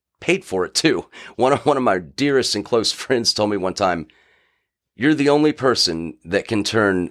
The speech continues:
therapy profitable for you. Your therapy actually earns money," <laughs> which I thought was pretty accurate and hysterical.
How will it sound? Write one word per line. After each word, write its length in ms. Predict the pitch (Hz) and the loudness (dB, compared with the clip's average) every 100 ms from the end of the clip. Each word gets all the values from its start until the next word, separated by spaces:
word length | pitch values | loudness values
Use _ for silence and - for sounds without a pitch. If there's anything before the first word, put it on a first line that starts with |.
| - | -8
therapy 640 | - - 110 101 - 85 | -4 2 4 2 -2 -6
profitable 840 | - - 90 - - 55 - - _ _ _ _ _ _ _ _ _ _ _ | -8 -2 0 0 -4 -10 -16 -20 _ _ _ _ _ _ _ _ _ _ _
for 200 | - 98 | -2 -2
you. 440 | 82 110 50 - _ _ _ _ _ _ _ _ _ _ _ _ _ - | 0 0 -2 -8 _ _ _ _ _ _ _ _ _ _ _ _ _ -10
Your 240 | 87 147 | -2 0
therapy 640 | - 135 123 101 98 95 - | 2 2 2 2 0 -2 0
actually 480 | 92 - 101 98 | -2 -2 -4 -4
earns 340 | 76 85 82 87 | -4 -6 -6 -2
money," 420 | 98 80 - _ _ _ _ _ _ _ _ - - | -2 -4 -8 _ _ _ _ _ _ _ _ -20 -2
<laughs> 140 | 220 - | 0 0
which 220 | 139 - | 0 0
I 80 | 120 | 0
thought 320 | - 98 101 | 2 0 -2
was 300 | 98 101 - _ _ _ | -4 -4 -6 _ _ _
pretty 240 | 113 104 80 | -2 0 0
accurate 420 | 80 - 90 85 | -2 -2 -4 -6
and 80 | 90 | -4
hysterical. 640 | - 127 151 - - | -2 0 0 -2 -8